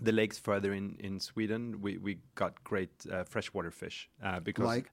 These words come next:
Speaker 1: uh, like pike perch and perch are the two most common fish. And, and they are gr-, they are amazing fish. I mean, extraordinary fish. And
Speaker 2: Why?
Speaker 1: they, they, um,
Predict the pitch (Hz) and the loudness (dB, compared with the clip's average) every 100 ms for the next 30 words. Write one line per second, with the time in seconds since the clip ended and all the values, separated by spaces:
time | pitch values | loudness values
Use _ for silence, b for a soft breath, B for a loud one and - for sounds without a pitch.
0 | - 113 107 95 - 135 156 - - 104 | 2 4 4 2 -2 -2 -2 -2 -4 -4
1 | 107 - - - 101 95 98 - 104 101 | -4 -4 -10 -8 -6 -4 -6 -6 -2 -2
2 | 101 - 101 104 101 107 - - 92 92 | -4 -4 -4 -4 -4 -6 -6 -6 -6 -6
3 | 98 98 95 107 92 - 104 107 117 104 | -4 -2 0 2 0 -2 -6 0 2 2
4 | 92 104 113 120 135 120 101 85 - - | 0 -2 -2 0 0 -2 -4 -8 -10 -12
5 | - 107 104 90 - - - - 131 107 | -6 -2 0 -2 -10 -10 -10 -4 -2 0
6 | 87 - - - 98 98 101 95 120 113 | -4 -8 -10 -4 -2 0 -2 2 4 4
7 | 101 110 - - 123 117 113 | 2 -2 0 2 4 2 0